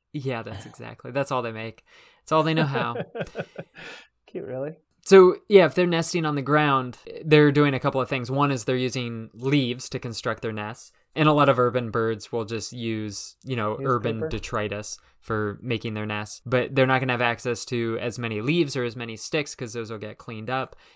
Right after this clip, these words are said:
Speaker 1: And they also, you know, if you have a barren, open, uh,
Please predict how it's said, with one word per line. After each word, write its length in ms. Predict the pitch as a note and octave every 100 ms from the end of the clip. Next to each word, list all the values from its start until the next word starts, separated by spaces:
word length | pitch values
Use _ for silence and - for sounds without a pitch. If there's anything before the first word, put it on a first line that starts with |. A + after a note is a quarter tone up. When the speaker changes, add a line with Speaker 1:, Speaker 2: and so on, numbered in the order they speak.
| _
Speaker 1:
And 480 | B2+ B2 A#2 A2+ -
they 160 | A#2+ A#2
also, 640 | A#2 A2+ A#2+ A2 G#2+ G#2 _ -
you 100 | B2
know, 80 | A2+
if 80 |
you 60 | B2
have 100 | G#2
a 60 | F#2+
barren, 500 | A#2+ A#2+ A#2+ A#2 G#2+
open, 520 | B2 A2+ A#2 A2 G#2 - _ _ -
uh, 200 | A2+